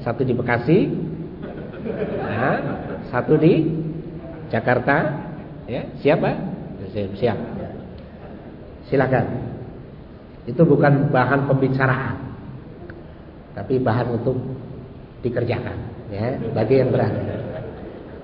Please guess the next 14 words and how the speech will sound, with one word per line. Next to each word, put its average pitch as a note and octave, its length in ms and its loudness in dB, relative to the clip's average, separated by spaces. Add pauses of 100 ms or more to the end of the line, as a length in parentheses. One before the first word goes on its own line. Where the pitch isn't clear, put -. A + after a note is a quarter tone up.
(120)
Ini G3+ 80 4
serius B3 320 4
ini, A3+ 80 6
Pak. D3+ 220 2 (260)
Ini C#3 160 0
kalau C#3+ 160 4
bahas B2+ 240 8
poligami C#3 480 8
paling C3+ 240 4
seru C#3+ 160 8
nanti, A#2 240 4
Pak. A#2 220 2 (1500)
Dan D3+ 400 4
azwaj D#3 400 10